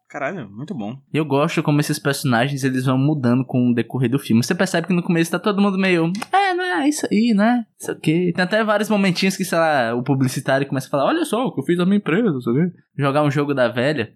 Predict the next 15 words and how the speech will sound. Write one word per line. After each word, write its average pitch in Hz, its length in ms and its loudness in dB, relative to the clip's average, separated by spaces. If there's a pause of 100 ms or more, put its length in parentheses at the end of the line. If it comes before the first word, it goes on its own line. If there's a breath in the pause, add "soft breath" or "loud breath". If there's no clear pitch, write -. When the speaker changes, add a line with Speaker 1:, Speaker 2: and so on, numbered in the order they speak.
Speaker 2:
É, 110 340 0
e 120 140 4
no 185 100 6
final 170 340 0
do 185 80 0
filme, 147 500 0 (160)
tá 143 120 -4 (180)
todo 156 300 0
mundo 160 340 2 (180)
pilhado 151 540 2
com 131 140 -4
o 127 40 0
rolê, 117 320 2
tá 104 120 -4
ligado? 98 320 -2